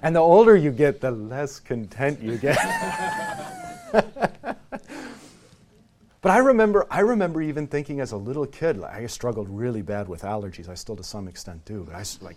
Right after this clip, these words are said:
terribly with allergies. And I just remember thinking, like, "If not for these allergies, I'd have it all." You know, I'd be, I mean, I'd be a comfortable little kid. I mean, of course, that's wrong, but,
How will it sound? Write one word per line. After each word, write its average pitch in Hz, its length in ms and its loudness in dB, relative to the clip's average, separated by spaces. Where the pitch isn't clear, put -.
terribly 104 580 -2
with 85 140 -16
allergies. 107 480 -8
And - 80 -20
I 107 60 -14
just 131 180 -14
remember 113 260 -10
thinking, 120 380 -14
like, - 260 -20
"If 110 140 -16
not 123 240 -10
for 185 120 -10
these 139 240 -8
allergies, 151 680 -8
I'd - 80 -14
have 135 200 -10
it 175 60 -10
all." 247 300 -12
You 135 140 -4
know, 147 120 -2
I'd 170 160 -2
be, 185 160 -2
I 165 60 -6
mean, 180 320 -4
I'd 175 140 -4
be 202 100 -2
a 185 40 2
comfortable 208 460 -2
little 202 180 0
kid. 208 240 -6
I 107 100 -4
mean, 120 120 -4
of 110 120 -8
course, 98 200 -10
that's - 240 -14
wrong, 135 240 -8
but, 110 240 -4